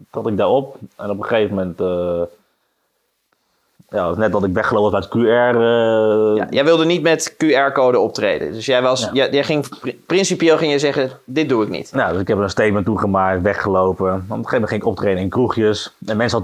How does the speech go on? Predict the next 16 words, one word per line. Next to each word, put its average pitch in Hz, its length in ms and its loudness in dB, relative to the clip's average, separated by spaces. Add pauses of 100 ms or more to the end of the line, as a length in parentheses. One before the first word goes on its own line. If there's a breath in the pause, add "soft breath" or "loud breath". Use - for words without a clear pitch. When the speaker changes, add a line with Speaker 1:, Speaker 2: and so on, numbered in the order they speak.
(100)
Speaker 1:
natuurlijk 101 120 2
dat - 40 -10
gezien. 113 320 0
Die 123 100 0
denken, 113 280 2
"Oh, 135 120 4
daar 110 80 2
gaan 120 200 0
we 107 60 4
heen, 127 380 2
want, 104 240 0
eh, 104 380 2
hij, 101 140 2
hij 98 180 2
is 107 120 -2
ook 123 240 0